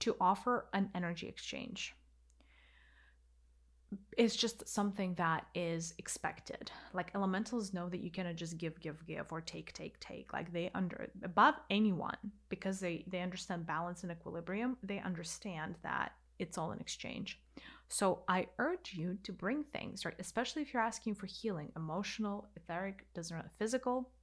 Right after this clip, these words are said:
you wanna bring something to them. Uh, what are the things that the water elementals love? Depends.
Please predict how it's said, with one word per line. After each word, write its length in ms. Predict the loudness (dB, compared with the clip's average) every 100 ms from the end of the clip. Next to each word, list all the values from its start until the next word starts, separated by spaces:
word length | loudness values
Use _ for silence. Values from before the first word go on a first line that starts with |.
| -14 -4
you 160 | 0
wanna 260 | 4 4 4
bring 300 | 2 0 0
something 520 | -2 -4 -4 -6 -6 -8 -18 -20 -14 -6
to 260 | -2 -2 -2
them. 360 | -4 -4 -8 -12 -16 -20 -20 -20 -20 -20 -20 -20 -20 0
Uh, 140 | 2 2 4
what 160 | 4
are 80 | 4
the 140 | 0
things 300 | 0 0 2
that 100 | 0
the 80 | 0
water 280 | 2 2 2
elementals 640 | 0 0 -2 -4 -6 -8 -2
love? 260 | -2 -2 -6 -20 -20 -20 -20 -8
Depends. 640 | -6 0 0 0 -4 -10